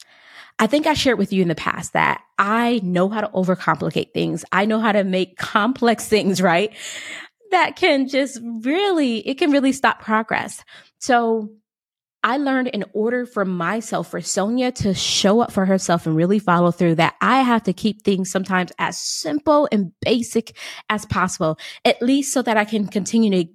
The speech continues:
go through the motion to doing it. And so what that looks, looks like for me and what it's been looking like in this season is sometimes eliminating some things from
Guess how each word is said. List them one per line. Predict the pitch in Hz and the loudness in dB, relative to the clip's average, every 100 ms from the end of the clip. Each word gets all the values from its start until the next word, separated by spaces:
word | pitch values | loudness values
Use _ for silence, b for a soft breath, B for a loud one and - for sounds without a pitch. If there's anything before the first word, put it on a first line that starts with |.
| _ | _
go | - 202 | 2 2
through | 226 233 | 2 2
the | 185 | 2
motion | 165 165 170 - 160 156 | 2 0 -2 -2 -4 -4
to | 170 | -4
doing | 160 170 147 151 | -4 -4 -4 -6
it. | - - _ _ B B B B B B - | -8 -12 _ _ B B B B B B 0
And | 247 240 | 2 2
so | 262 | 0
what | 226 285 | 0 0
that | 330 311 | 0 0
looks, | 196 226 - - _ _ | 0 -2 -6 -14 _ _
looks | 185 269 - | -2 -2 0
like | 190 190 | -2 -2
for | - 165 | -2 -2
me | 175 214 190 | 0 2 2
and | 180 | 0
what | 180 185 | 0 0
it's | 185 | -2
been | 180 240 | 0 2
looking | 233 226 196 | 0 0 0
like | 160 151 | 0 0
in | 170 | -2
this | 165 - | -4 -4
season | 190 180 160 165 | -2 0 0 0
is | 165 - | 0 0
sometimes | 220 233 226 226 220 208 B B B B B - | -2 0 0 2 0 -4 B B B B B 0
eliminating | 208 202 214 277 240 196 185 | 2 4 4 4 4 4 2
some | 190 180 | 2 0
things | - 180 175 170 | 0 2 2 -2
from | - 190 | -2 -2